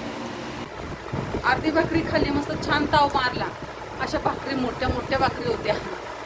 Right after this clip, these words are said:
अर्धी भाकरी खाल्ली, बापरे, आणि भात पण खाल्लं प्लस, आणि थोडीशी बुंदी पण खाल्ली.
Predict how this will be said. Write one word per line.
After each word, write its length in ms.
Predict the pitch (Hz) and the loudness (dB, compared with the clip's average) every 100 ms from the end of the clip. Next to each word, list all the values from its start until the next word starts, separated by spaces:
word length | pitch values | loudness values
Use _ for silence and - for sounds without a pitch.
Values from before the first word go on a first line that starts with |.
| - - - | -10 -6 0
अर्धी 220 | 226 226 262 | 0 0 0
भाकरी 280 | 262 240 | 0 -2
खाल्ली, 220 | 247 254 269 | -6 -4 -2
बापरे, 360 | 254 233 220 | -2 -2 -2
आणि 220 | 214 226 | -2 -2
भात 140 | - 262 | -2 -4
पण 260 | - 277 277 | -4 -6 -2
खाल्लं 200 | 294 - | 0 0
प्लस, 360 | - 226 208 - - - - 220 | -2 -4 -4 -4 -6 -6 -4 -2
आणि 140 | 240 | -2
थोडीशी 360 | 254 294 277 - | -2 -2 -2 -2
बुंदी 300 | 285 262 277 | -2 -2 0
पण 180 | 285 285 | -2 -2
खाल्ली. 260 | 240 202 | -2 -4